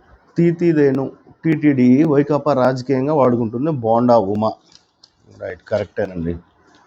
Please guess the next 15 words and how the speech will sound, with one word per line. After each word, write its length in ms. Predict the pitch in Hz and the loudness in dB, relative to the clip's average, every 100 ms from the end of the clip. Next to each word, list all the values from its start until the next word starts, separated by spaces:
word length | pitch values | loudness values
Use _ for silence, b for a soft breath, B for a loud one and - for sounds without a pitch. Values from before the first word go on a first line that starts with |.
| b b _ | b b _
నేడు 280 | 127 147 151 | 0 2 2
రేవ్ 300 | 135 156 190 165 | 2 2 2 2
పార్టీ 380 | 165 151 - 165 | 0 0 -4 -2
నిందితుల 540 | 147 147 147 147 165 | 0 0 -2 -2 -2
విచారణ, 640 | 170 123 - 120 113 113 113 - | 0 -2 -2 -2 -2 -4 -6 -4
నటి 260 | 135 143 190 | -4 -2 -4
హేమ 340 | 156 165 180 | -2 -4 -4
సహా 340 | 170 135 135 | -6 -6 -6
ఎనిమిది 340 | 202 156 151 143 | -4 0 0 0
మందికి 340 | 135 143 170 | -2 -4 -4
నోటీసులు. 580 | 190 123 113 101 - 101 - _ B B B B B B B B B B _ 123 | -2 -2 -4 -10 -12 -20 -20 _ B B B B B B B B B B _ -4
ఆ, 220 | 123 113 131 | -4 -6 -6
బెంగళూరు 600 | 127 120 151 190 190 202 | -4 -2 -2 0 0 0
రేవ్ 320 | 160 165 170 | 2 0 0
పార్టీ 600 | 165 156 - 156 156 151 | -2 -2 -4 -2 0 0